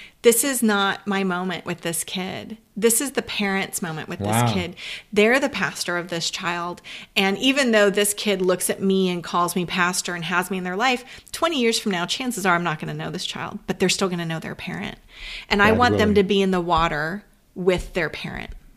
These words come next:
Speaker 1: So I always had the parent come in with me, or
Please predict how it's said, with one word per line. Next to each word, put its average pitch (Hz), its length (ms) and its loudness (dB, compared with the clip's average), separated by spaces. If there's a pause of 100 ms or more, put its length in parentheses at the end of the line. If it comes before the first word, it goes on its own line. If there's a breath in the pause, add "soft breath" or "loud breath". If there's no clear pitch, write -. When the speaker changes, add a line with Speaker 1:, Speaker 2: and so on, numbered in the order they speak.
(240 loud breath)
Speaker 1:
So 247 160 6
I 220 140 10
always 220 480 8
had 175 320 0
the - 80 -6
parent 170 480 -4
come 196 240 -4
in 170 460 -8
with 185 240 -2
me, 165 320 -6
or 208 360 8